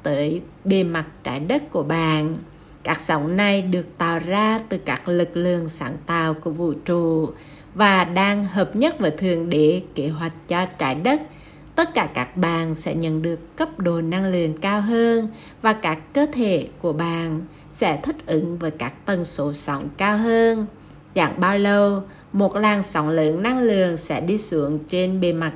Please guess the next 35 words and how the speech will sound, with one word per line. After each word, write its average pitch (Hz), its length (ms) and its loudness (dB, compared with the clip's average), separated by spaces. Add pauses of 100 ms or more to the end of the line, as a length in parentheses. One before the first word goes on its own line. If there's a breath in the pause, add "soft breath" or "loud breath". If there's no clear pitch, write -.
(140)
trái 131 140 -2
đất 254 300 0
của 175 120 2
bạn, 151 560 0 (400 loud breath)
đưa 233 200 8
tất 302 280 -2
cả 185 240 2
các 139 160 -6 (160)
dạng 170 260 0
sống 156 480 -2 (380 loud breath)
vào 196 220 4
một 180 380 0
cấp 285 220 -2
độ 170 500 2
cao 185 200 0
hơn 202 360 0
của - 220 -2
ý 151 240 2
thức. 311 160 2 (1800 loud breath)
Chúng 160 240 -2
tôi 247 500 6 (200)
ở 160 200 -2
đây 180 440 2
trong 190 300 0 (140)
Telos 254 400 2 (460 loud breath)
kiên 294 220 4
nhẫn 196 220 2 (120)
chờ 196 160 2
đợi 165 460 2
thời 185 180 0
gian 185 340 0
năng 190 180 0
lượng 165 240 0
tăng 196 280 -2
lên. 214 540 2